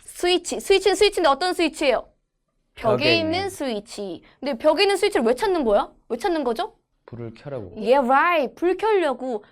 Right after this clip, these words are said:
Speaker 1: 켜려고 불을. 이게 영어 어순이에요. 어, 마-, 다시 어순부터 정리해보면 그는, 한국어부터 불러드릴게요. 한번 여러분이 혼자 정리해보세요. "그는 불을 켜려고 어둠 속에서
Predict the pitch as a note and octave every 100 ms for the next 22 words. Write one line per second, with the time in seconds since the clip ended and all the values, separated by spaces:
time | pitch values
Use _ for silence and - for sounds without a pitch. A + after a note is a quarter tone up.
0 | _ - G#4 F#4 D#4 C4+ F#4+ G#4 G#4 -
1 | F4 G#4 D4+ - A#3 A#3+ A#3 A3+ A3+ A3
2 | A3+ G3 F#3 - E4 E4 A3 _ - A3
3 | A3+ A#3 G#3+ B3+ D#4 C#4+ B3+ A#3 A#3+ G3+
4 | C#4 F4+ - _ _ _ - - C4+ C4+
5 | F4 G4 - - - G4 E4+ D#4+ A#3+ C4+
6 | A3 - - C4+ G#3+ A#3+ B3 A3+ _ -
7 | E4 D#4 A3+ A#3+ B3+ G3+ G3 B3+ - -
8 | - _ - F4 F#4 A4 F#4+ B3 D#4 G4
9 | G#4 G4+ F4+ E4 D4+ E4 E4+ - A3+ B3
10 | F4+ F4 D#4+ D4 C#4+ C#4 D4 C#4